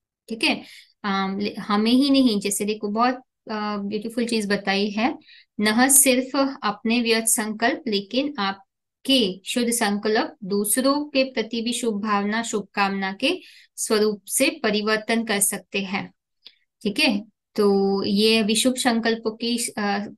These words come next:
की श-, का स्टॉक और शक्ति कैसे जमा होगा? ठीक है, अ, हमें मुरली सुनना होगा रोज।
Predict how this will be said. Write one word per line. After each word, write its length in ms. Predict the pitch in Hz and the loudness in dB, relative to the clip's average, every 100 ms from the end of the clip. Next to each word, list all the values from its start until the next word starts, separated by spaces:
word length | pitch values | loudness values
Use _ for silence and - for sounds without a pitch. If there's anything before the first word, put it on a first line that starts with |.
| - 214 | -12 -12
की 440 | 202 220 214 214 | -6 -2 0 0
श-, 260 | 208 - - - - | 0 -4 -8 -12 -2
का 120 | 202 | 2
स्टॉक 560 | - - 226 226 226 | 2 4 4 4 2
और 80 | 214 | -2
शक्ति 360 | 208 226 220 240 | -2 -4 -6 -6
कैसे 320 | 233 233 277 | 0 2 4
जमा 320 | 262 220 202 | 4 2 2
होगा? 480 | 202 202 190 190 - _ _ _ _ _ _ | 0 -2 0 -2 -2 _ _ _ _ _ _
ठीक 160 | - 214 | -10 -2
है, 300 | 277 202 196 _ - | 0 0 -6 _ -10
अ, 360 | 208 202 202 208 - | -4 -2 -2 -6 -12
हमें 520 | 202 208 202 220 359 - | -6 -4 -2 0 -2 -4
मुरली 360 | 233 240 254 277 | -2 2 4 4
सुनना 400 | 277 254 240 226 | 4 2 2 0
होगा 400 | 214 220 214 214 | -2 -4 -2 -2
रोज। 360 | 208 208 202 | 0 -2 -4